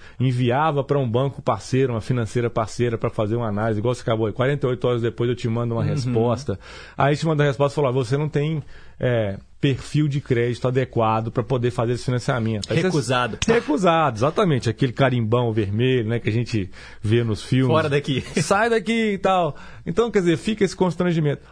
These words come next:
Speaker 1: Hoje, você, ao receber essa mensagem, Pedro, no fundo, o que já aconteceu, segundo eles estão falando, é todo esse escrutínio, toda essa avaliação,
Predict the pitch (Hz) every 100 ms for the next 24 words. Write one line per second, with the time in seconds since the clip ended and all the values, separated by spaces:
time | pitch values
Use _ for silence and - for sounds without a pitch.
0 | - 202 262 175 131 170 - - 147 185
1 | 220 220 165 120 123 110 - 101 107 101
2 | - 139 175 107 90 90 98 135 139 -
3 | 196 190 123 - 151 104 143 160 131 120
4 | 87 87 - 123 160 98 - - 117 107
5 | 123 107 113 95 - 95 - 90 95 151
6 | 139 - - - 151 156 196 214 220 214
7 | 214 185 233 226 - 170 156 101 - 143
8 | 170 180 170 151 131 107 - 117 117 160